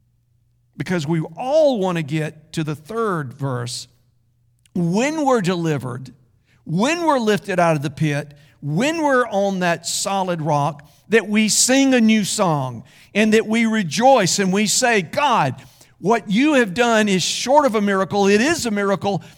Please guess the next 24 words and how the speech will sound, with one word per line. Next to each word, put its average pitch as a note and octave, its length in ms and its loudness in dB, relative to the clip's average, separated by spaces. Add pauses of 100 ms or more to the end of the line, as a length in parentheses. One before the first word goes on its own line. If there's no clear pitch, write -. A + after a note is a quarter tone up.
(120)
and G#3+ 160 2
I'm A#3 120 0
gonna G#3+ 140 0
tell F3+ 300 0
everybody C4 760 4
about F#3+ 300 2
it, G3+ 120 -4
and E3 160 0
lives D4 420 -4
will B3+ 120 -2
be A3 160 0
changed." D#3 760 -6 (1900)
That's G#3+ 180 -2
where A3 140 -2
we F3 200 -2
all E3 240 0
wanna D3+ 240 -4
be. D3+ 520 -10 (600)
But E3+ 200 -6
when E3+ 160 -4
you're D#3 200 -4
in A#3+ 240 -2
the D#3+ 80 -4
pit - 500 -10